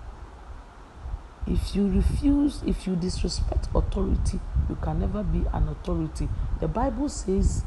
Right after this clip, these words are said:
a leader is the first servant. So if you refuse to serve, you cannot be a leader. Because a leader is the first servant. A leader is the servant.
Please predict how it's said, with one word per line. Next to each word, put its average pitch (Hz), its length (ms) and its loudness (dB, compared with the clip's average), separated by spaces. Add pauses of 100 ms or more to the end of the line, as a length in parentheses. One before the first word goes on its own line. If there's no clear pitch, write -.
(260)
a - 60 2
leader 277 440 4
is 240 140 -2
the 208 100 0
first - 380 0
servant. 185 360 0 (720)
So - 200 -8
if 165 280 -4
you 180 60 0
refuse 170 460 -2
to - 120 -6
serve, 165 440 -4
you - 480 -2
cannot 160 320 -4
be 143 80 -6
a 143 120 -4 (120)
leader. 147 240 -4 (540)
Because - 320 -8
a 160 40 -4
leader 175 360 -2
is 170 100 -6
the 147 80 -6 (120)
first 170 240 2
servant. 151 320 2
A - 60 -6
leader 214 440 2
is 196 80 -2
the 170 100 0
servant. 190 480 -2